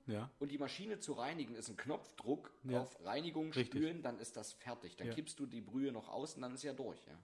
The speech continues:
Speaker 1: Und das zieht sich.
Speaker 2: Hm, das zieht sich. <laughs> Äh, okay, wir hatten uns dann entschieden, wir nehmen noch was.
Speaker 1: Ja.
Speaker 2: Und Caro wollte zwei Latte Macchiato.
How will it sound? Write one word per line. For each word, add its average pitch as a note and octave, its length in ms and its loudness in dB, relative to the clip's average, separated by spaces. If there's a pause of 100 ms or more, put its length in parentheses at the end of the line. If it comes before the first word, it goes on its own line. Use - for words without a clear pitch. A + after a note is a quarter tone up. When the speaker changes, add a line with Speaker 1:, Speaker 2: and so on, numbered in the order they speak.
(140)
Speaker 1:
Und G2+ 120 -4
das - 160 0
zieht - 220 0
sich. - 220 -8 (300)
Speaker 2:
Hm, A#2 340 -4 (360)
das - 180 -10
zieht - 260 -6
sich. - 120 -12
<laughs> - 100 -20 (1160)
Äh, A2+ 300 0 (160)
okay, E3 320 -4
wir A2+ 140 2
hatten A2+ 160 -2
uns A2 160 -6
dann G#2 120 -2
entschieden, D3+ 380 -4
wir G#2 100 0
nehmen G#2 300 0
noch F#3+ 180 -6
was. D4+ 220 -8 (140)
Speaker 1:
Ja. A#2 160 2 (1040)
Speaker 2:
Und D#3 440 -6
Caro C3 300 -6
wollte A#2 480 -2 (640)
zwei G2 260 -4
Latte G2 320 -2
Macchiato. G2 560 0